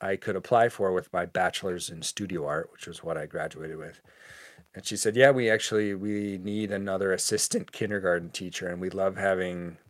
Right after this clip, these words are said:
males in the junior school because almost all the teachers are females." And I was like, "Yeah, give me an interview. I wanna do it." And so within a couple of months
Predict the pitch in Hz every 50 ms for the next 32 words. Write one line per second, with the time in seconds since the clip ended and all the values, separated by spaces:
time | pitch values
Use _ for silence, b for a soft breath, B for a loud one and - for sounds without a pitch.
0 | _ - 98 98 104 104 101 92 90 87 85 - - - - 95 92 90 85 90
1 | 95 95 92 87 85 - - - 85 85 80 - - - 82 85 85 85 82 -
2 | - - - 82 - - - 87 - - - - - - - - 95 87 82 82
3 | 80 - - - - B B B B B B B B B B B B B _ _
4 | - 90 90 87 85 80 - 80 76 78 - - - _ - 101 107 95 87 -
5 | - _ - - 107 107 107 104 101 101 104 104 98 104 101 101 101 101 98 90
6 | 92 92 92 92 92 90 95 90 82 80 - - _ _ B B B B B B
7 | B _ _ - 101 101 101 98 98 98 95 - - 123 117 113 113 113 117 117
8 | 151 143 139 131 - 143 131 - 127 113 104 101 110 120 131 123 107 - -